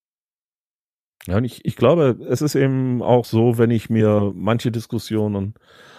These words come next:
auch auf Facebook oder anderen, äh, Quellen so angucke, ähm, dass es eben wirklich sehr, sehr unterschiedliche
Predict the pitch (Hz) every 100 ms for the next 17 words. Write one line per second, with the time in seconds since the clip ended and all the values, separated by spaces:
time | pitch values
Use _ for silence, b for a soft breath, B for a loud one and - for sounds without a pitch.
0 | b - 104 104 - 101 127 117 117 120
1 | 87 92 92 92 90 85 _ - 101 117
2 | 104 104 101 - 95 104 107 110 104 -
3 | 107 - 107 120 120 B B B B B
4 | _ _ 107 104 104 104 113 214 _ _
5 | _ 110 110 110 - - 110 110 101 117
6 | 104 87 92 110 95 92 104 123 98 82
7 | - 82 78 76 -